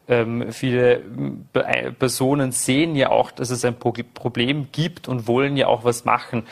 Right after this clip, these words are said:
Ähm, aber natürlich, wenn ich gesetzlich reglement-, also gesetzlich den Betrieben, äh, festschreibe, ihr müsst jetzt umrüsten, und, ähm, bei den Betrie-, äh, bei den Haushalten eine Infokampagne mi-, mach mit "Bitte spart ein bisschen Gas" oder "Macht's eine Wartung",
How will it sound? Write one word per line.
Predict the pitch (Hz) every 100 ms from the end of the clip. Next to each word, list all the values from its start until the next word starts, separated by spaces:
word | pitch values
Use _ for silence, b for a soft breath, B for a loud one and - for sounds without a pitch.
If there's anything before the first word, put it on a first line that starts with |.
| B B B -
Ähm, | 127 127 120
aber | - 120 120 127
natürlich, | 120 127 139 143 143 -
wenn | 123 123
ich | 120
gesetzlich | 131 131 127 - 131
reglement-, | 127 123 123 120
also | 120 123
gesetzlich | 123 120 131 - 131 123
den | 127
Betrieben, | 120 120 135 135 135 B B -
äh, | 123 120 120
festschreibe, | - 127 - 127 123
ihr | 127
müsst | 127 135
jetzt | 127 120 -
umrüsten, | 151 131 123 120 - 156 B B B _
und, | 135 131 135 - -
ähm, | 127 120 123 131 -
bei | 123
den | 123
Betrie-, | 120 123 135
äh, | 131
bei | 127
den | 120 117
Haushalten | 113 135 123 123 127
eine | 131
Infokampagne | 127 135 127 131 117 107 131 123
mi-, | 127 127 127
mach | 117 120 135
mit | 123 123
"Bitte | 135 127
spart | 123 - 117 -
ein | 127
bisschen | 120 120 120
Gas" | 113 117 123 139
oder | 127 120
"Macht's | 117 120 - 123
eine | 113
Wartung", | 107 147 156 127 156